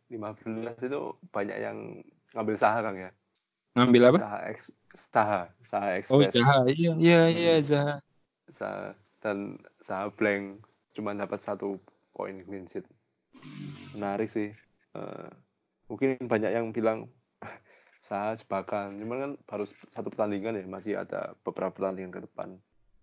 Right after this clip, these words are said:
Speaker 2: Iya,
Speaker 1: Yang
Speaker 2: nggak
Speaker 1: punya Saha harus tetap optimis lah.
Speaker 2: Ya, karena kan ngambil Zaha kan karena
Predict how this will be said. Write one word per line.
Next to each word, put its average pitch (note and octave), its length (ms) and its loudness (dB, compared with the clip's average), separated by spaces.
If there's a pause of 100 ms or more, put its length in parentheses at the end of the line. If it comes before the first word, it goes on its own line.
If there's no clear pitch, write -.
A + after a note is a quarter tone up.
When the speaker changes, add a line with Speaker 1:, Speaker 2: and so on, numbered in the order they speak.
Speaker 2:
Iya, F#2+ 560 0
Speaker 1:
Yang G#2+ 80 -2
Speaker 2:
nggak G#2 160 6
Speaker 1:
punya G#2 80 -6
Saha A2 320 4
harus - 240 -6
tetap - 240 -12
optimis F#2+ 500 -10
lah. F#2 220 -14 (1000)
Speaker 2:
Ya, G#2+ 160 -2
karena B2 320 6
kan D3 140 6 (380)
ngambil A#2+ 320 8
Zaha A#2+ 360 4
kan D3+ 320 2
karena A#2+ 640 4